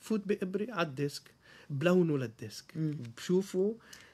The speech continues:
Speaker 1: بيعطيني شكل إنه هو degenerated،
Speaker 2: مم.
Speaker 1: هو السبب. المريض بيكون واعي.
Speaker 2: متأكد من
Speaker 1: إيه،
Speaker 2: ال-،
Speaker 1: منأكد.
Speaker 2: نعم.
Speaker 1: مريض بس أحقن له أنا بالديسك، بيقول لي: "هذا هو الوجع." أنا بأكد إنه هذا وجع.
Speaker 2: آه. طيب،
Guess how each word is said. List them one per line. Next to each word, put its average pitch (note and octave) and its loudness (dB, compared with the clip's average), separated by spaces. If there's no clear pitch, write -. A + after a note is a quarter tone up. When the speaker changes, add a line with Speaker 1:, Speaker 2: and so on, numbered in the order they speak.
Speaker 1:
بيعطيني F3+ 4
شكل F3+ 2
إنه D3+ 2
هو D#3+ 4
degenerated، C#3 4
Speaker 2:
مم. D#3+ 4
Speaker 1:
هو F#3 4
السبب. D3 0
المريض D#3 2
بيكون D#3 0
واعي. D#3 2
Speaker 2:
متأكد D#3 4
من C#3+ 0
Speaker 1:
إيه، C#3+ 6
Speaker 2:
ال-، - 2
Speaker 1:
منأكد. D3 2
Speaker 2:
نعم. F3 0
Speaker 1:
مريض F#3 4
بس - 0
أحقن - 0
له D#3+ 2
أنا D3 0
بالديسك، C#3+ -4
بيقول D#3+ 0
لي: F3+ 6
"هذا F#3+ 2
هو G3+ 2
الوجع." F#3+ 2
أنا D3 0
بأكد D3 -4
إنه B2+ 0
هذا D#3 -2
وجع. D3+ -4
Speaker 2:
آه. B2+ -6
طيب، E3+ 6